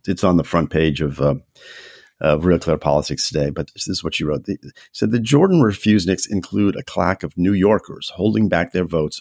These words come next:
over demands that hardworking Americans in flyover states once again be forced to subsidize New York's insane tax rates by reimposing full deduct-, deductibility of state and local taxes." Re-,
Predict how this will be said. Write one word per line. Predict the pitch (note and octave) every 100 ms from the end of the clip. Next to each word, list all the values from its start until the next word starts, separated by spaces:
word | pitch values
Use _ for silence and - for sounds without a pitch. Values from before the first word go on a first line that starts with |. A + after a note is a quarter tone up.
| -
over | F2 E2
demands | E2+ F2 E2+ E2 - - -
that | E2 -
hardworking | G#2+ G#2+ G2 G2 F2+
Americans | E2+ E2+ E2+ D#2+ D2+ D#2+
in |
flyover | D2 E2 E2+ E2 D2+
states | - D2+ C#2 - _ _
once | E2 F2 F2+
again | F2+ F2
be | E2
forced | - D#2 -
to | -
subsidize | - D#2 D#2+ D2+ D2+ D2 -
New | D#2
York's | D2 D2 - _ _
insane | F2+ E2 - E2 D#2
tax | - C#2 - -
rates | - - - -
by | D#2 D#2 _ -
reimposing | G#2+ D3 D#3+ C3 F2+ F#2 F2+ F2 - _
full | - G2+
deduct-, | F#2 E2 - D2+ - _
deductibility | F2 F2 E2+ - D#2+ E2 D#2 D#2+ -
of |
state | - - C#2+ C#2
and | C2
local | - -
taxes." | - - - - - _ _ - - - - - _
Re-, | -